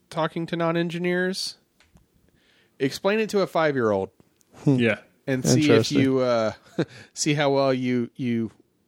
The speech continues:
Speaker 1: got them to understand.
Speaker 3: Interesting.
Speaker 1: Right? All right. Well, that was, uh, this evening's take on how to be an intermediate programmer,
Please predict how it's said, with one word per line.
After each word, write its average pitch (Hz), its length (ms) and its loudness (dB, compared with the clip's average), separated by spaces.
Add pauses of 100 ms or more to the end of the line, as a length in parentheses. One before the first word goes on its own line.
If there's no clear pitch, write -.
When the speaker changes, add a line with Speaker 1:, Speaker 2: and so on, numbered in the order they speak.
(120)
Speaker 1:
got 131 180 -4
them 123 140 -2
to 120 60 0
understand. 113 500 -6 (460)
Speaker 3:
Interesting. 120 640 -2 (180)
Speaker 1:
Right? 131 300 2 (1500)
All 226 80 -2
right. 147 220 0 (420)
Well, 156 420 0 (180)
that 165 280 -2
was, 160 420 -2
uh, 143 440 2 (560)
this 135 360 -2 (240)
evening's 135 640 0 (1200)
take 151 260 -2
on 143 120 0
how 143 180 -2
to 165 80 0
be 156 160 0
an 139 100 0
intermediate 156 760 -2
programmer, 123 500 -2